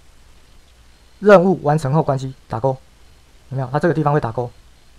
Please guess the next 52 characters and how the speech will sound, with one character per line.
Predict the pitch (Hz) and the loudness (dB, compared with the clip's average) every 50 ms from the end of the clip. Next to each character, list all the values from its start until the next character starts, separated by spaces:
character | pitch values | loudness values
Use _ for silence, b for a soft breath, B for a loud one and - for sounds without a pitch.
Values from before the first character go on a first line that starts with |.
| - - - - - - - - - - - - - - - - - - | -20 -20 -20 -20 -20 -20 -20 -20 -20 -20 -20 -20 -20 -20 -20 -20 -2 0
这 | 190 190 | 2 4
边 | 190 185 185 170 | 4 4 4 2
比 | 151 143 | -2 -4
如 | 131 135 | -6 -4
说 | 135 - 170 165 | -2 0 0 2
你 | 147 | 2
有 | 156 143 | 2 0
四 | 123 - - 185 - | -2 -4 -6 -6 -6
十 | - 127 | -6 -6
个、 | 127 131 | -6 -6
五 | - 131 120 | -6 -8 -10
十 | - - | -6 -6
个 | 139 143 | -2 0
任 | 156 156 | 0 0
务 | 147 147 127 | 0 -2 -4
好 | 117 110 | -6 -8
了， | 107 104 - - - - - - - - - - - - - - | -10 -12 -16 -20 -20 -20 -20 -20 -20 -20 -20 -20 -20 -20 -20 -18
好， | - 135 - - - - - - | -16 -16 -16 -16 -20 -20 -20 -8
这 | - 156 | -6 -6
样 | 143 | -6
子， | 131 - - | -6 -6 -4
像 | - 160 | -4 -2
这 | 139 156 | -2 -2
样 | 139 120 | -4 -4
子， | 113 113 - - - - - - - - - - - - - - - - - - | -8 -12 -16 -20 -20 -20 -20 -20 -20 -20 -20 -20 -20 -20 -20 -20 -20 -20 -20 -16
啊， | 139 143 | -12 -10
你 | 139 143 | -6 -4
有 | 151 139 | -4 -4
四 | 127 - 170 | -2 -4 -4
十 | 156 - 123 | -6 -4 -6
个、 | 127 120 | -8 -8
五 | 117 117 | -8 -10
十 | - 135 | -8 -6
个 | 131 | -4
任 | 139 147 135 | -4 -4 -4
务 | 135 123 | -6 -6
这 | - 131 | -8 -10
样 | 120 | -10
子， | 107 113 110 - - - - - - - - - - - - - - - - - - - _ - - - - - - - - - - - - - - - - - - - - - - - | -10 -12 -16 -20 -20 -20 -20 -20 -20 -20 -20 -20 -20 -20 -20 -20 -20 -20 -20 -20 -20 -20 _ -20 -20 -20 -20 -20 -20 -20 -20 -20 -20 -20 -20 -20 -20 -20 -20 -20 -20 -20 -20 -20 -14 -4
滑 | - 156 | -2 -2
鼠 | 175 - 151 | 0 0 2
右 | 170 170 | 2 2
键 | 156 175 160 | 2 2 0
新 | 143 - 147 143 | 0 -2 -2 -2
增 | - 151 139 | -2 -2 -4
也 | 120 | -4
可 | - 117 120 | -6 -8 -8
以 | 123 113 | -8 -10
啊， | 107 107 - - - - - - - - - - - - - - | -12 -14 -18 -20 -20 -20 -20 -20 -20 -20 -20 -20 -20 -20 -20 -20
好， | - - | -20 -16
这 | - 131 | -12 -10
边， | 127 123 | -10 -10